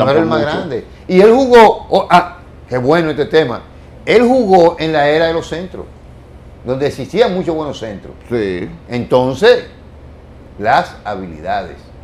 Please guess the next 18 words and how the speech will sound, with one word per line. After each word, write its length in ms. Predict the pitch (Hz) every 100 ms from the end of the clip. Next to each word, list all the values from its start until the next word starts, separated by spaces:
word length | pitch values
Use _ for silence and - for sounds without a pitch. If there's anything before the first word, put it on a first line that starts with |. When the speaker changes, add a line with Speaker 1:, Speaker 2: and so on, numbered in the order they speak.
| - - - - -
Speaker 2:
Sí, 340 | - 131 117 120
pero 400 | 147 120 104 87 - - -
Speaker 1:
¿Pero 200 | 104 107
qué? 220 | - 98 - - - -
Speaker 2:
en 140 | 117 117
un 160 | 131
momento 400 | 151 151 151 151
dado, 520 | 135 120 107 101 98 98 - - - -
en 120 | 95
un 80 | -
Speaker 1:
Mm. 20 |
Speaker 2:
momento 400 | 117 127 120 123
dado, 360 | 107 95 98 90 -
fíjate. 380 | 120 123 123 104
Speaker 1:
Además, 640 | 143 156 156 185 175 143 - -
si 140 | - 135
tú 180 | 151 196
registras 720 | 220 143 190 - - 123